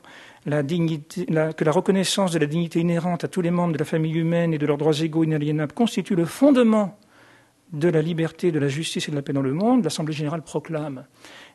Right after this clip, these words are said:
Article premier, tous les êtres humains naissent libres et égaux en dignité et en droit. Autrement dit, les déclarants de mille neuf cent quarante-huit, au sortir de cette cruelle parenthèse nazie de douze années,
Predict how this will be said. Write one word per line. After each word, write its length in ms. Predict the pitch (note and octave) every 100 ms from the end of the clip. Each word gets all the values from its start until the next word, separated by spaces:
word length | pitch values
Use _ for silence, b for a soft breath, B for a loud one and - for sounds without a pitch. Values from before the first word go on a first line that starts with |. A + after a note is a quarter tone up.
| B
Article 360 | - - -
premier, 320 | C#3+ D#3 E3 G3+
tous 100 | D#3+
les 140 | D3+
êtres 260 | D#3 D3+ D3
humains 200 | F3 D#3+
naissent 260 | F3 -
libres 340 | D3 E3 D3+ D3
et 140 | C#3+
égaux 260 | C#3+ F3+ -
en 220 | G3 A3
dignité 880 | F3 G3+ F#3+ F3+ D#3+ - D#3+ D#3+ F#3
et 80 |
en 120 | C#3+ C#3
droit. 280 | C3 C3 C3+ B B B B B B
Autrement 280 | G3+ A#3
dit, 100 | A#3
les 80 | G#3
déclarants 460 | F3+ A#3 A#3+ A3+ A3+
de 80 | F3+
mille 120 | F3
neuf 100 | -
cent 120 | E3
quarante-huit, 720 | D3 C#3+ C#3 - - - - B3 _ - B B B B B B B _ _ _
au 80 | G#3
sortir 420 | - - - A#3+
de 200 | D#3+ D3+
cette 480 | D#3+ - F3+ - D3
cruelle 340 | - G3+ G3+ F#3
parenthèse 440 | E3 D#3 F#3+ D3
nazie 300 | D3+ D3 F3+
de 100 | D3+
douze 300 | C3 G3+ E3
années, 380 | D3+ D#3 D#3